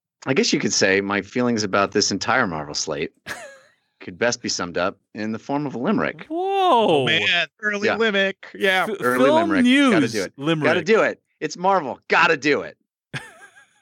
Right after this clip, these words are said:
Speaker 1: When I saw the Marvel slate gif,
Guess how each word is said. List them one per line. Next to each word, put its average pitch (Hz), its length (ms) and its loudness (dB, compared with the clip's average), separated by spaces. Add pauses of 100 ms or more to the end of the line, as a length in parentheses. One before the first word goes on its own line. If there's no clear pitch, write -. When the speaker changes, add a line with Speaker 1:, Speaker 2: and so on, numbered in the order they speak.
(540)
Speaker 1:
When 170 80 2
I 180 80 4
saw 254 320 2
the 269 140 2
Marvel 214 360 2
slate 165 480 -2
gif, 123 520 0